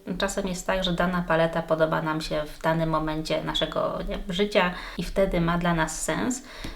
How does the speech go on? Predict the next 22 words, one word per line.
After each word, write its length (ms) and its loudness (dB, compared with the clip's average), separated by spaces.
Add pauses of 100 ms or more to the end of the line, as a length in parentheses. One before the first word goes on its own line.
(120)
Nie 200 2
wiem, 240 0
czy 100 -2
gdybym 280 2
te 100 0
palety 380 2
mogła 440 4
kupić 420 -4
dzisiaj, 360 -4
czy 100 -8
bym 180 0
tak 160 -2
naprawdę, 640 0 (320)
mm, 420 -4 (100)
wiecie, 240 -4
pociągnęła 580 0
za 140 4
spust 380 -2
i 80 -4
naprawdę 440 2
je 240 -2
kupiła, 520 2